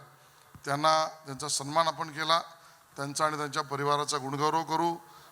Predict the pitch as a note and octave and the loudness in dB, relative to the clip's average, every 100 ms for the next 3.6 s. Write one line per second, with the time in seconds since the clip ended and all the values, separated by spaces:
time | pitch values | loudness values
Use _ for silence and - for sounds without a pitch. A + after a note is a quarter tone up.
0 | - C3 C#3 D3 C#3 D3 D3+ D#3+ D3 C#3+ | -12 -8 0 0 0 2 2 2 0 -2
1 | C#3+ D3 D3 D3 C#3 D3 D3+ D#3+ - - | 0 -4 0 2 2 2 2 2 -8 -20
2 | - - - B2 C#3 C#3 D3 D3 D#3 D3 | -20 -20 -20 -8 -4 0 0 2 2 4
3 | C#3+ C#3+ D3 D3 D3 | 2 0 -2 2 4